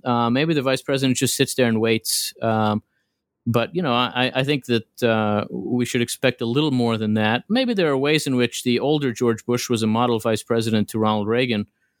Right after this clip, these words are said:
But Reagan had such a strong, clear sense of what he wanted out of the presidency and what he was trying to achieve that, um, he was bound to be better at defining the role of his number two than, uh, than more recent presidents.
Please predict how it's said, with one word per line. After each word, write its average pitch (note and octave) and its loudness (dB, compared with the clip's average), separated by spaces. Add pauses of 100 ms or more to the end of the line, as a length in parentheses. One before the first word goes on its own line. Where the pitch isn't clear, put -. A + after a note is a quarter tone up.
(240)
But C#3 -10
Reagan F#3 0
had B2+ 0
such - -2
a C3 2
strong, D3+ 0
clear D3 -2
sense - 0
of G#2 -6
what A#2+ 2
he A2 2
wanted A#2+ 0
out A2+ 2
of G#2+ -4
the G#2+ -2
presidency A2 0
and G2+ 2
what G#2+ 2
he A2 2
was G2+ -4
trying A#2+ 0
to G#2 -2
achieve A2 -2 (680)
that, G#2+ 0
um, G2 2
he C#3 0
was A#2+ -2
bound B2+ 0
to G#2+ -10
be G#2 0
better G#2 0
at F#2+ -4
defining G#2+ 0
the F#2+ 0
role G2+ 0
of F#2 -4
his G2 0
number G2 0
two G2 0
than, F2+ 0
uh, F2+ 0
than F#2 0
more F#2+ 0
recent F#2+ -2
presidents. F2+ -8